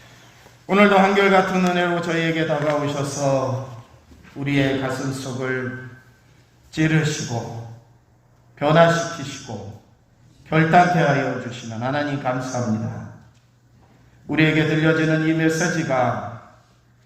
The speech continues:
우리의 가슴을 쪼개고 심령을 쪼개는 메시지가 될 수 있도록 인도하여 주시고 더 나아가서 변화된 심정으로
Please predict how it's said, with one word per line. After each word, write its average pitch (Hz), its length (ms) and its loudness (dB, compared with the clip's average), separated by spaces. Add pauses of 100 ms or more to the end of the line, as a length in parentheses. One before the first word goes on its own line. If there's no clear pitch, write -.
(480)
우리의 127 720 -2 (280)
가슴을 123 560 -6
쪼개고 113 640 -8
심령을 175 580 0
쪼개는 165 760 -4 (760)
메시지가 123 720 -4
될 139 140 -4
수 - 200 -4
있도록 127 200 -2
인도하여 110 440 -2
주시고 - 400 -10 (1300)
더 151 120 0
나아가서 156 560 6
변화된 170 420 2
심정으로 156 1080 -6